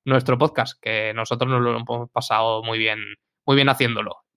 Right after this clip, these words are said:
Quien quiera dejar comentarios, pues lo podéis dejar en, en YouTube o en Facebook Watch, donde además de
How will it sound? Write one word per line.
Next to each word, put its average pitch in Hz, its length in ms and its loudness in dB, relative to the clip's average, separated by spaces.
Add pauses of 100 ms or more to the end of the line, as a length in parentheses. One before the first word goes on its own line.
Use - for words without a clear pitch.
(160)
Quien 131 280 2
quiera 135 220 4
dejar 135 180 4
comentarios, 175 560 4
pues 120 140 -2
lo 120 80 -4
podéis 120 200 0
dejar 120 280 0
en, 120 400 0 (100)
en 123 800 -4
YouTube 135 320 4
o 135 60 6
en 127 80 2
Facebook 127 360 0
Watch, 160 320 4
donde 117 280 -4
además 120 340 0
de 123 420 2